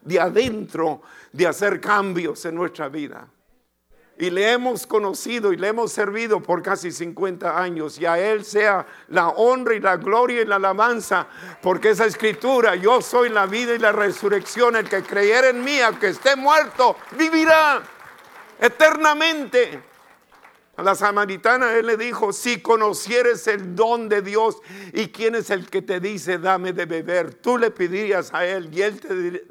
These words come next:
daría agua viva". Salvación.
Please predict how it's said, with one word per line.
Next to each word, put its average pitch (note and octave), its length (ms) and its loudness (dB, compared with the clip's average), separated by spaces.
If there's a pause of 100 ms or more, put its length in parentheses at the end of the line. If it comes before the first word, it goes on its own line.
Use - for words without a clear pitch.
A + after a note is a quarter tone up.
(120)
daría D#3+ 580 -4 (100)
agua F3+ 480 0
viva". G3 680 -10 (840)
Salvación. G#3+ 920 0